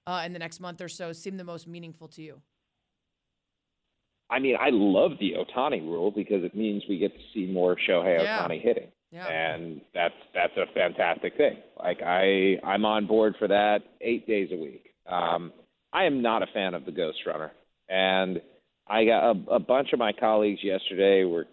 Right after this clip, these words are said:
Speaker 2: clowning me on Twitter for it, but I feel like I'm, I'm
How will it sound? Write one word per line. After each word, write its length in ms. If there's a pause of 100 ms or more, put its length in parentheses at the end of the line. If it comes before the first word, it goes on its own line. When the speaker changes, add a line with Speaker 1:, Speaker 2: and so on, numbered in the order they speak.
(100)
Speaker 2:
clowning 400
me 160
on 200
Twitter 380
for 300
it, 160
but 180 (340)
I 100
feel 220
like 200
I'm, 260
I'm 180